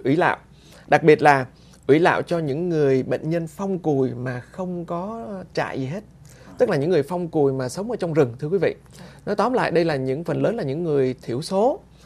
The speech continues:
Ờ, và các anh chị em này rất là cảm động khi nhìn thấy những bệnh nhân phong cùi như thế. Ờ, quý vị biết không, có những bàn tay mà tôi xòe bàn tay ra để bàn tay của họ lên đó thì không thấy ngón của họ đâu hết á. Không? Thì, ờ,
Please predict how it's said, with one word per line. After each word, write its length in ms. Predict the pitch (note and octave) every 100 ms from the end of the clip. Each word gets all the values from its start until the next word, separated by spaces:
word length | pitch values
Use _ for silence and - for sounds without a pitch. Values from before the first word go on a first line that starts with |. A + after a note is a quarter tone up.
| - - -
Ờ, 220 | - C#3+
và 120 | C#3
các 140 | C3+ G#3+
anh 120 | F#3+
chị 140 | D3+ D3
em 160 | E3+
này 200 | D#3+ C3
rất 380 | B2 F3 C#4+ D#4
là 360 | D4 A#3 F3 D3
cảm 280 | - C3+ G#3
động 240 | A#2 - D#3+
khi 160 | G3+
nhìn 280 | F#3+ F3+ C3+
thấy 140 | D3+ A3
những 200 | E3+ F3
bệnh 160 | -
nhân 160 | D#3+ E3
phong 200 | E3+ D#3+
cùi 160 | C3+
như 140 | A#2+ C3+
thế. 200 | E3 G3+ - - - - - -
Ờ, 280 | - D3 C#3+
quý 80 | A3
vị 140 | D#3+
biết 160 | D#3 A3
không, 120 | F#3
có 60 | F#3+
những 160 | D3+
bàn 140 | E3 C3+
tay 160 | E3
mà 100 | D3+
tôi 140 | C3 D#3+
xòe 200 | D3+ C3
bàn 120 | C3+
tay 140 | D#3+
ra 140 | D#3+ D#3
để 180 | A2
bàn 120 | C#3 D#3
tay 120 | D#3
của 120 | C#3+
họ 140 | E3
lên 200 | B2+ E3
đó 60 | E3+
thì 80 | F3
không 180 | C3 E3+
thấy 100 | G3
ngón 260 | G3 G3+ B3
của 80 |
họ 120 | F#3 -
đâu 140 | E3
hết 140 | G#3
á. 60 | D#4 - - - - -
Không? 200 | F3+ F3+ D#3+ - -
Thì, 100 | -
ờ, 240 | C#3 C3